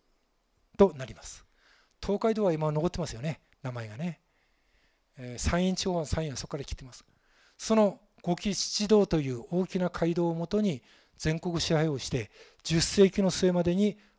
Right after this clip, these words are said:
青森まで大和政権は勢力を伸ばします。はい。その時の名残が会津郡、郡山遺跡、朝霞郡山、奈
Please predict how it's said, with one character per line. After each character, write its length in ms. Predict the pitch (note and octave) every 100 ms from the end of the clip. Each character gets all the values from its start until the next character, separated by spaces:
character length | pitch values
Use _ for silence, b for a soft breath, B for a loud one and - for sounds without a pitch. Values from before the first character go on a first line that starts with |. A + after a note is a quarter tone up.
| -
青 240 | D#3 D#3
森 200 | D#3+ D3+
ま 140 | D3+ E3
で 280 | F#3+ - _ _ _ _ _ _
大 60 | C#3+
和 60 |
政 420 | C#3+ C#3+ - C3 -
権 140 | B2+
は 220 | E3 E3 - _
勢 200 | - C#3
力 220 | B2+ B2
を 40 |
伸 100 | A2+
ば 100 | A2+
し 120 | G#2+ A#2
ま 80 |
す。 240 | - - - _ _ _ _ _ _ -
は 160 | -
い。 100 | - _ _ _ _ _ _ _ -
そ 160 | -
の 80 | G#3+
時 200 | A3 A3
の 120 | G3+
名 100 | E3+
残 220 | F3 F3
が 200 | F3+ D3
会 140 | C3+ D#3
津 140 | D3
郡、 240 | E3+ D3+ - - - - - -
郡 240 | - D#3+ F3
山 160 | E3
遺 20 |
跡、 120 | D3 C#3 - - _ _ _ _ _ _ _ _ _ _ _ _ _
朝 240 | D#3 D3 F3+
霞 140 | F3+ - E3
郡 80 | C#3
山、 200 | G2+ - _ _ _ _ _ _ _ _ _ _ _ _ _ _ _ _ _ _ _ _ _ -
奈 380 | D3+ F3 F#3+